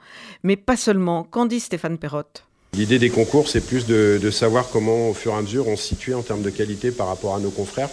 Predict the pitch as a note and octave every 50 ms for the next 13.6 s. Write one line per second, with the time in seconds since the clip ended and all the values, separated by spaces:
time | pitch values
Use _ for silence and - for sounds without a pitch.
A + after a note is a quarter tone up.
0 | - - G2+ F2+ - - F#2 F2+ - F#2+ F2+ - G#2 G2+ G2 F#2+ F#2+ G#2 G2 G2+
1 | G2 F#2 G2+ G#2 A2+ A#2+ B2 A2+ G#2 G2 F#2+ F#2 F2+ - - G2 G2+ G#2 G2 F2+
2 | F2+ F2+ E2+ - - - - F2+ F#2 F2+ - - A2+ G#2 F#2+ G2 G2 - - A2
3 | F#2 G2 G#2+ G#2 F#2 - - - - A#2 A2+ A2 A2 G#2+ G2 G2 F#2 E2+ F#2+ F#2+
4 | F#2 - F#2 - - - G#2+ G#2+ G#2+ G2+ F#2+ F#2+ F#2+ F#2+ F#2+ F#2+ F2+ F#2 F#2 F#2
5 | G#2 A2 A#2+ B2 B2 - - - - - E2 F#2 F2+ E2+ F2+ F2+ F2+ G#2 G#2 -
6 | - F#2+ F#2 - A2 A#2 A#2+ G#2+ G2+ F#2+ F2+ F2+ - - - F2+ - - A2 G2+
7 | G2+ F#2+ F2+ F2+ E2+ F2+ F2+ F2+ - - F2+ E2+ - - G2 E2+ - G2+ G2+ G2+
8 | G#2 G2 F2+ - - G2+ G2 - - G2+ G2+ G2 G2+ G2 - - G2+ F#2 - G#2
9 | F#2 - G2+ F#2+ F#2+ G2 F#2+ - - G#2+ G#2 G2+ F#2+ - - F2 - - F#2+ E2+
10 | - G2+ F#2+ F2+ F#2 G2 A2 A#2+ C3 C3 G#2+ F2+ D#2+ - - - - - - D2+
11 | F2+ F2+ F#2+ F#2+ G2 G2+ G#2 G2 - - - G2 - - - - G#2+ F#2+ G2+ G2
12 | G2 F#2+ G2 G2+ G2+ F#2+ F#2 - F#2+ F2+ G2+ G2 F#2 F#2 F#2+ F#2 F#2 F#2 F#2 F#2
13 | F#2 F#2 F#2+ G2 - A#2+ A#2+ B2 B2 B2+ B2+